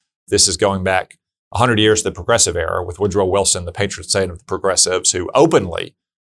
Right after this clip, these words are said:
rebuked and repudiated the Declaration and the Constitution and the moral foundations of America. Once you do that, it's not a very f-, long s-, uh, step to get to where you were in the sixties and seventies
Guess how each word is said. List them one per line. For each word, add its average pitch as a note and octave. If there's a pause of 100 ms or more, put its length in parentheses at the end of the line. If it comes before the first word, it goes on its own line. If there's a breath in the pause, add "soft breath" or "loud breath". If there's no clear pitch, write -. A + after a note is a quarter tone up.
rebuked A#2
and F#2
repudiated G2+
the F2+
Declaration F#2+
and F2+
the F2+
Constitution F#2
and E2+
the F2
moral F2+
foundations F2
of E2
America. E2+ (300)
Once A#2
you B2
do C3
that, C#3+
it's G#2+
not A2
a G#2
very G#2+
f-, - (140)
long G#2
s-, -
uh, G2+
step G#2+
to G#2
get G#2+
to F#2+
where G#2
you G2
were G2+
in F#2+
the F#2
sixties G#2+
and F#2
seventies G2